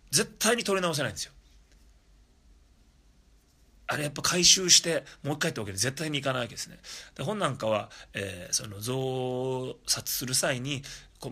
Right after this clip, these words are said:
かい修正ってのはできますけども、でもやっぱり当然その、出ちゃったものは回収するわけにはもういかないから、出ちゃってると。だから本当にね、もう一部分でもやっぱりちょっと気に入らないところがあると本当に気持ち悪いんですよね。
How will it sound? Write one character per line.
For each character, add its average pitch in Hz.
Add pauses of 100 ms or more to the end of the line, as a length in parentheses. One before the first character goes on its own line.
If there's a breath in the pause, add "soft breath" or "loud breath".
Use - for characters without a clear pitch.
か 139
い 123
修 113
正 117
っ -
て -
の 95
は 87
で 104
き 175
ま 185
す 180
け -
ど 107
も、 104
で 143
も 147
や 120
っ -
ぱ -
り 120
当 165
然 156
そ 143
の、 139 (300 loud breath)
出 220
ち 233
ゃ 208
っ 180
た 117
も 113
の 104
は 98
回 120
収 -
す -
る 113
わ 104
け -
に -
は -
も 87
う 87
い 87
か 98
な 95
い 87
か 107
ら、 107 (460 loud breath)
出 117
ち -
ゃ -
っ -
て -
る -
と。 - (540 loud breath)
だ -
か 131
ら 107
本 226
当 214
に 196
ね、 170
も 131
う -
一 170
部 202
分 202
で 196
も 190
や 196
っ 190
ぱ 185
り -
ち -
ょ 180
っ -
と 104 (260 loud breath)
気 139
に 131
入 131
ら 135
な 135
い 135
と 139
こ 110
ろ 104
が -
あ -
る -
と -
本 160
当 175
に 151
気 143
持 143
ち 139
悪 127
い 107
ん 90
で -
す -
よ -
ね。 107